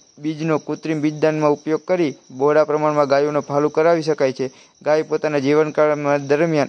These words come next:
આઠથી દસ બચ્ચા આપતી હોય મિત્રો. જેથી સારી ગુણવત્તા ધરાવતી ગાયને આપણે પૂરા,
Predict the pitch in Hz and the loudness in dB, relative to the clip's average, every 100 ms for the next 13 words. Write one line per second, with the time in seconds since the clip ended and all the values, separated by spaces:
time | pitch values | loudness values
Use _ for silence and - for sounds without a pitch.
0 | - 131 147 156 135 143 - 143 139 127 | -2 -2 -2 -6 -4 -4 -2 -4 0 0
1 | 131 127 123 117 113 123 131 _ _ _ | -2 -6 -4 -4 -8 -10 -18 _ _ _
2 | _ _ _ _ _ _ _ _ _ _ | _ _ _ _ _ _ _ _ _ _
3 | 156 180 165 165 170 165 175 170 170 156 | -6 -4 0 2 2 0 0 2 2 2
4 | 156 165 160 147 156 156 151 151 165 156 | 4 2 0 0 0 2 2 2 0 -4
5 | - - _ _ 151 165 160 | -4 -14 _ _ -4 2 2